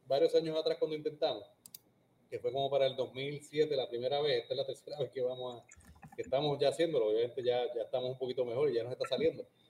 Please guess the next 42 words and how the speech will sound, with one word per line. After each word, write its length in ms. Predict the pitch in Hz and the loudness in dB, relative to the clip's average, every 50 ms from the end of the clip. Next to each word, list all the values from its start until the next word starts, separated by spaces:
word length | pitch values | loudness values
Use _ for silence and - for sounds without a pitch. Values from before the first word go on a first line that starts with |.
| _ _ _ _ | _ _ _ _
Pero 220 | - 131 127 131 | 6 6 8 8
la 80 | 131 120 | 6 6
realidad 200 | 123 127 127 - | 4 4 4 2
del 100 | 147 143 | 0 0
caso 60 | 165 | -2
es 40 | - - | -4 0
que, 260 | - 160 156 151 143 - | 4 6 6 6 4 2
que 100 | 139 127 | 0 0
en 60 | 123 120 | 0 0
aquel 160 | 117 131 139 | 0 0 0
entonces 280 | 143 - 156 147 160 | 0 -2 -2 -2 -2
nos 80 | 147 127 | -2 -2
dimos 220 | 127 123 135 127 | -2 -4 -4 -4
cuenta 260 | - 143 143 - 131 127 | -2 -4 -2 -4 -4 -4
que 80 | 131 | -6
simplemente 540 | - - 117 - - 127 123 127 127 - 127 | -6 -8 -12 -6 -4 -4 -4 -4 -4 -6 -6
no 100 | 113 113 | -6 -4
teníamos 540 | - 117 113 117 120 120 117 120 120 117 113 | -4 -4 -4 -4 -8 -10 -8 -8 -10 -8 -4
lo, 320 | 117 117 117 113 110 - | -2 0 0 0 0 -2
el 120 | 113 - - | -4 -6 -6
tamaño 400 | 117 117 120 127 127 123 - - _ _ _ _ _ _ _ _ _ | -6 -4 -4 -4 -6 -8 -12 -18 _ _ _ _ _ _ _ _ _
para 140 | 120 117 - | -6 -4 -2
poder 240 | 113 110 110 113 | 0 0 2 0
asumir 540 | 123 120 - - 131 123 127 127 131 123 - - _ _ _ _ _ _ _ _ _ - | 0 -2 -2 -6 -10 -10 -8 -8 -8 -10 -10 -16 _ _ _ _ _ _ _ _ _ -6
ese, 760 | 113 110 - - 131 127 127 123 120 117 113 110 107 104 104 - - - - - | -6 -6 -4 -4 -2 -2 0 0 0 0 0 -2 -4 -4 -6 -8 -8 -10 -8 -8
ese 220 | - 151 143 151 147 | -8 -6 -4 -4 -2
servicio 360 | 156 147 139 151 151 156 156 | -2 -2 -2 -4 0 2 2
adicional, 400 | 147 147 147 143 135 139 151 151 | 2 4 2 0 -2 -2 -2 -4
por 100 | 147 139 | -4 -4
decirlo 320 | 139 127 - 135 135 139 | -6 -6 -6 -4 -4 -2
así, 180 | 127 - 165 160 | -2 -2 -4 -2
ese, 380 | 139 120 - - 139 131 127 123 | -2 -4 -2 -4 -4 -4 -2 -2
ese 200 | - - 143 135 | -2 -2 -2 -2
bandwidth 400 | - 139 143 147 143 139 131 - | -2 -4 -6 -6 -6 -8 -4 -2
adicional, 480 | 135 135 131 127 127 123 131 147 143 123 | -2 -2 -2 -2 -4 -6 -6 -4 -2 -2
ese, 600 | 117 117 - 143 139 139 135 131 127 123 117 113 - _ - 101 - - - 120 120 - _ _ | -2 -2 -2 -2 -2 -2 0 -2 -2 -2 -4 -4 -6 _ -12 -12 -12 -16 -18 -18 -20 -20 _ _
esos 180 | - _ - - | -20 _ -18 -12
clientes 320 | - 156 151 156 156 156 156 | -8 -4 -4 -4 -4 -2 0
adicionales 400 | 151 151 147 147 147 151 156 151 | 0 0 0 -2 -4 -4 -4 -6
con 120 | 151 143 | -8 -10
sus 100 | - - | -12 -10
propios, 360 | _ 143 139 - 156 156 151 | _ -8 -2 2 4 2 2